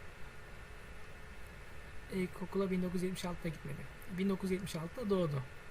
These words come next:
Did he go to Anatolian High School in Erzincan? Erzincan'da Anadolu Lisesi'ne mi gitti?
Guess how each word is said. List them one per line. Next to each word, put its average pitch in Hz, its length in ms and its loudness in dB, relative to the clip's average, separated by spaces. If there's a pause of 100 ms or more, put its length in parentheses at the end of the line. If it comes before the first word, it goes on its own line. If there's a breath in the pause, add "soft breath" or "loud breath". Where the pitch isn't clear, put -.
(440)
Did 185 160 6
he 220 100 4
go 254 220 4
to 262 120 0
Anatolian 254 440 2
High 262 200 2
School 254 280 -2
in 233 100 0
Erzincan? 240 480 0 (1700)
Erzincan'da 226 540 4
Anadolu 226 320 -2
Lisesi'ne 233 440 -2
mi 254 80 -4
gitti? 226 240 -4